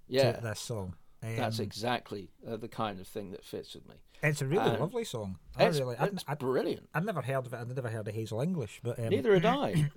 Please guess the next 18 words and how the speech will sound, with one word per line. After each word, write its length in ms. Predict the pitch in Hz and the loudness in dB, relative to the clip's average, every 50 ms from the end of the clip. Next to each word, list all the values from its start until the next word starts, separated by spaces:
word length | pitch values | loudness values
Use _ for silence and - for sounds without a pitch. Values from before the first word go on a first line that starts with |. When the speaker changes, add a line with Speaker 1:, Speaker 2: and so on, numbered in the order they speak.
| - - | 2 6
Speaker 1:
But 120 | 160 147 | 8 8
I 80 | 156 170 | 8 8
just 160 | 180 - - | 4 0 2
came 220 | - 185 208 233 | 4 4 4 2
across 280 | 226 - - 165 147 - | 2 2 2 2 2 0
it, 80 | - - | -2 2
and 240 | 151 175 180 180 170 | 4 4 4 4 2
it, 200 | - 165 180 - - - | 2 2 2 2 0 2
I 120 | 156 180 | 4 4
got 300 | 180 - - 180 190 247 | 4 6 6 6 6 8
it 180 | 247 - - - | 6 2 0 -2
that's 300 | 151 151 147 - - - - - | -8 -8 -8 -8 -10 -12 -10 -6
just 240 | - 226 - - | -4 -2 -2 -2
at 60 | - - | -4 -4
the 40 | 180 | -4
start 400 | - - - 185 185 185 165 - | -4 0 4 6 6 6 6 4
of 100 | 135 123 | 2 4
lockdown. 580 | 143 170 190 190 - _ - - - - - | 4 4 4 4 0 _ -12 -12 -12 -14 -18